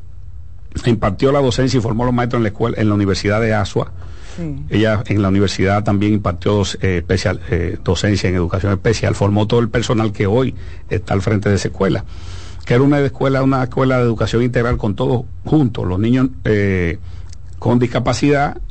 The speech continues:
Speaker 1: y los niños también que no tenían discapacidad. Y esa era la visión que ella tenía en ese tiempo. Estamos hablando de los años, principios de los años, de los años ochenta,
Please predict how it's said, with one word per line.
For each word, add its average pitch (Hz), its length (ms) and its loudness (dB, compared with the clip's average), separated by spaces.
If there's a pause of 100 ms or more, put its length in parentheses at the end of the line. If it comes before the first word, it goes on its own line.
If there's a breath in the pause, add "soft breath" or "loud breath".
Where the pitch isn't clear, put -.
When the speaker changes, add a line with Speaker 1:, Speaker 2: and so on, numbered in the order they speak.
Speaker 1:
y 117 120 2
los 110 180 4
niños 113 240 2
también 110 260 0
que 107 80 0
no 104 120 0
tenían 104 260 0
discapacidad. 95 580 -4
Y 110 80 0
esa 127 160 2
era 151 80 4
la 151 80 2
visión 135 220 2
que 123 100 -4
ella 127 160 2
tenía 123 220 2
en 127 80 2
ese 123 180 0
tiempo. 113 240 0
Estamos 104 300 0
hablando 131 260 2
de 135 60 2
los 107 120 -2
años, 101 360 0
principios 113 340 0
de - 60 2
los 107 100 2
años, 101 260 0
de - 120 -4
los 90 160 0
años 113 240 0
ochenta, 156 260 0